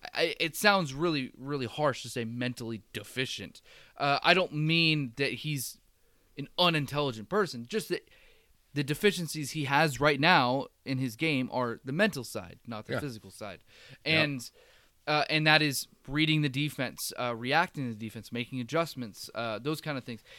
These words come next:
Speaker 1: He's got intangibles. He's a leader. Um,
Speaker 2: Mm-hmm.
Speaker 1: he does have the natural ability to lead and, uh, has swagger.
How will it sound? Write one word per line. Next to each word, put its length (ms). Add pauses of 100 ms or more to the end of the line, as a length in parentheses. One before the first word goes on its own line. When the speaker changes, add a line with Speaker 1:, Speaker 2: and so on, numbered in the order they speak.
Speaker 1:
He's 140
got 160
intangibles. 840
He's 160
a 20
leader. 460 (480)
Um, 240
Speaker 2:
Mm-hmm. 220 (340)
Speaker 1:
he 240
does 260
have 220
the 80
natural 580
ability 360
to 100
lead 520 (520)
and, 680
uh, 380
has 420
swagger. 680